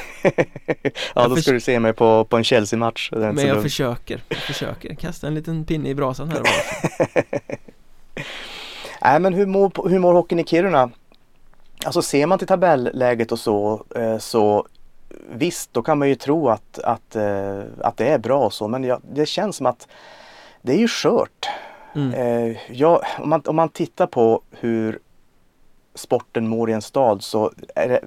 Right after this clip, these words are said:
Speaker 1: väldigt lätt så att jag lyfter blicken och tittar på hur samhället har det och vilka förutsättningar har de här lagen i den här stan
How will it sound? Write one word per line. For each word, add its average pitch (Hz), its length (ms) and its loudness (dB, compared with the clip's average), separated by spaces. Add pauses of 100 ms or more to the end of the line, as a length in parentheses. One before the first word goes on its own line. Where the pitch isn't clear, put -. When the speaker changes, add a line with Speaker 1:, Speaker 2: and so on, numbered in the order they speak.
Speaker 1:
väldigt 139 380 -2
lätt 104 140 -2
så - 120 -4
att 95 100 -4
jag 98 100 -2
lyfter 117 340 -6
blicken 117 600 -6 (260)
och - 200 -2
tittar 117 360 -2
på 104 220 -2
hur 104 60 -4
samhället 113 540 0
har 127 300 4
det 95 160 0
och 107 180 -4
vilka 110 380 0
förutsättningar 113 680 -2
har 131 240 2
de 104 120 -2
här 104 60 0
lagen 107 440 0
i - 20 -4
den 98 120 -4
här 98 80 -4
stan 107 500 0